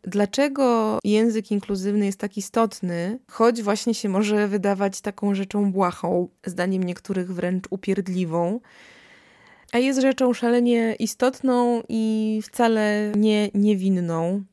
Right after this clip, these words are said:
Język inkluzywny to nic innego jak język, który, no właśnie, nikogo nie wyklucza, każdego respektuje i który każdego dostrzega lub uwzględnia. I takie ustawienie perspektywy jest nie tylko istotne z punktu widzenia,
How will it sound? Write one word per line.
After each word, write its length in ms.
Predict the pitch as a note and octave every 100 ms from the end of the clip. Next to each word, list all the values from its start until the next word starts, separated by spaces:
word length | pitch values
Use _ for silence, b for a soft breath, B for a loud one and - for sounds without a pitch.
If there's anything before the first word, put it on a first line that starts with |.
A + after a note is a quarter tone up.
| _
Język 520 | G3 A3 B3+ A#3 G#3+
inkluzywny 600 | A3+ A3 A3 A3+ A#3 A3+
to 160 | G3 G#3
nic 360 | G#3+ A#3 - A3
innego 600 | G#3+ G#3+ G#3+ G#3 G3 G3
jak 320 | G3 G3 -
język, 400 | G3+ G#3 F#3+ -
który, 640 | - - G3 F#3 F#3 F#3 F#3
no 120 | F#3+
właśnie, 360 | F#3 E3+ - - -
nikogo 380 | G3 F#3+ G3+ G#3
nie 160 | G3
wyklucza, 720 | F3+ - G#3+ A3+ C#4+ D4+ E4 E4 b -
każdego 440 | A#3+ A3 B3 A3+ A3+
respektuje 1080 | G#3 - G3 - - F#3+ G3+ A3 C4+ D4+ D4
i 80 | G#3
który 340 | - G#3 G#3+
każdego 480 | - G3+ G3 G3 G#3+
dostrzega 840 | G3 G3 - - A3 G3+ G3+ G3+ G#3
lub 200 | G#3 G3+
uwzględnia. 840 | A3+ G#3 G3 G3 E3 E3 - - - -
I 360 | F3+ F3+ F#3 F#3+ _
takie 340 | A#3+ C#4+ - A#3
ustawienie 460 | - G3+ G#3+ A3+
perspektywy 1040 | G#3+ - - G3+ - F#3 F3 E3+ F3+ G#3 -
jest 320 | - G3 -
nie 80 | G3
tylko 320 | G3 A3+ -
istotne 520 | G#3 - G#3 - G3+
z 60 | F#3+
punktu 420 | - G3 - G3+
widzenia, 760 | G3 F#3+ G3 G3 F#3+ F#3 F#3